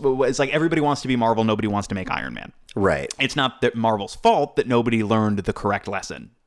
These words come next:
Speaker 1: but, yeah, most people don't seem to have learned the correct lesson.
Speaker 2: Yeah,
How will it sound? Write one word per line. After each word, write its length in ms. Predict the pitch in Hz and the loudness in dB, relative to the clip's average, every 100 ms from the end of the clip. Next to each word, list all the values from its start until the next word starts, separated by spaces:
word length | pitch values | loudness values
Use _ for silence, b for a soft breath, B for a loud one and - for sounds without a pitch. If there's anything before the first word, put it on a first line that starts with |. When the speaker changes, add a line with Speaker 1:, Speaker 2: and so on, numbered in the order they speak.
| _ | _
Speaker 1:
but, 220 | - 98 - | -10 -10 -12
yeah, 180 | 98 113 | -12 -10
most 280 | 98 95 - | -8 -8 -8
people 240 | 95 - | -10 -10
don't 180 | 80 85 | -12 -12
seem 160 | - 80 | -12 -14
to 80 | 76 | -14
have 80 | - | -12
learned 180 | 65 | -14
the 40 | - | -14
correct 240 | - - | -16 -16
lesson. 240 | - - - | -18 -20 -20
Speaker 2:
Yeah, 500 | 151 180 226 113 82 | -18 -2 0 2 -2